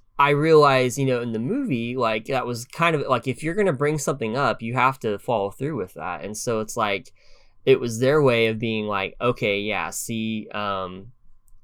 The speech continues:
this is the price you pay um, if you wanna, if you wanna do the spell. And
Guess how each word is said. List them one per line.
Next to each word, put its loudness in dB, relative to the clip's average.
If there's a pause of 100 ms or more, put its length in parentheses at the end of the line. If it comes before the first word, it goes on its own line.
(120)
this -2
is -10
the -4
price 0
you -10
pay -8 (920)
um, -2 (180)
if -2
you 0
wanna, -2
if -10
you -4
wanna -6
do -10
the -8
spell. -6
And -2